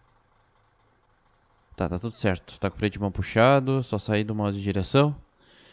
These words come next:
Vamos pro lugar aqui. Pra fazer isso do jeito certo, tá? O carro tem que ficar bem colado na van. Só que como no momento eu não consigo tirar ele daqui sozinho, eu vou ter que puxar ele nessa distância mesmo.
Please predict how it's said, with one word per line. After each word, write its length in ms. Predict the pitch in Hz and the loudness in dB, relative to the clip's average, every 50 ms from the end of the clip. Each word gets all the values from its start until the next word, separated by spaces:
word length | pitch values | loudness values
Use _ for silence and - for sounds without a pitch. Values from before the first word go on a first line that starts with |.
| - - _ _ _ _ _ _ _ _ - | -20 -20 _ _ _ _ _ _ _ _ -8
Vamos 200 | - 110 117 113 | -6 -4 -4 -4
pro 120 | - 113 | -4 0
lugar 360 | 110 113 110 110 117 117 113 110 | 0 0 2 4 4 4 4 4
aqui. 380 | 107 - - 123 135 143 - _ _ _ _ _ _ _ _ _ _ _ _ _ _ - | 2 0 -2 -2 -4 -4 -6 _ _ _ _ _ _ _ _ _ _ _ _ _ _ -6
Pra 160 | - 160 175 | 0 0 0
fazer 360 | 175 - 202 175 131 143 156 | 2 2 0 0 2 2 0
isso 280 | 135 120 127 147 143 151 | 0 2 0 -2 -2 -2
do 100 | 123 127 | -2 0
jeito 280 | 113 135 135 - 135 117 | 2 2 0 0 -2 -6
certo, 380 | - - 98 104 127 - 127 | 0 2 2 2 2 0 -4
tá? 320 | - - 110 110 113 123 _ _ | -2 0 0 0 0 -2 _ _
O 100 | - 104 | -18 -10
carro 240 | - - 120 131 135 | -2 0 2 2 2
tem 160 | 120 135 131 | 0 -4 -10
que 120 | 127 - - | -10 -8 -6
ficar 380 | 135 123 - 139 143 143 - - | -6 0 0 0 0 0 -6 -18
bem 640 | 110 117 117 113 120 127 135 135 135 143 151 147 | -18 -14 -2 6 8 10 10 12 10 8 6 4
colado 580 | 139 - 120 117 110 104 104 104 107 104 101 101 | 2 2 4 4 6 8 8 8 8 6 4 2
na 140 | 101 98 98 | 0 0 0
van. 340 | 90 98 98 95 85 85 - _ _ _ _ - - - _ _ _ | 2 2 2 2 2 0 -4 _ _ _ _ -20 -20 -20 _ _ _
Só 240 | - - - 123 | -12 -4 0 0
que 140 | 123 - 123 | 0 0 -4
como 840 | - - 143 147 165 170 165 160 151 135 127 120 110 101 92 90 - _ - | -2 2 2 2 4 4 4 6 6 6 6 6 6 4 2 0 -2 _ -8
no 160 | 117 117 120 | -2 0 2
momento 400 | 120 117 117 117 120 123 120 123 | 4 4 4 4 4 4 4 4
eu 20 | 117 | 4
não 120 | 120 110 | 2 0
consigo 420 | - - 113 104 - - 120 113 113 | 0 0 0 0 0 0 -2 -2 -2
tirar 360 | - - 117 104 110 117 120 | 2 4 6 8 10 8 8
ele 100 | 113 110 | 8 6
daqui 280 | 104 107 104 - 110 107 | 4 2 2 2 -2 0
sozinho, 420 | - 113 104 98 107 123 139 139 | 2 4 4 4 2 0 0 2
eu 40 | 131 | 2
vou 100 | 135 131 | 2 0
ter 80 | - | 0
que 80 | - - | -2 -4
puxar 280 | - 131 117 - 131 123 | -2 0 2 4 6 6
ele 100 | 127 131 | 6 4
nessa 220 | 131 127 135 127 | 2 2 0 0
distância 440 | - - - - 139 135 - - 143 | -4 -4 -2 2 2 2 4 4 4
mesmo. 400 | 135 123 120 120 107 107 101 | 6 8 6 6 6 4 0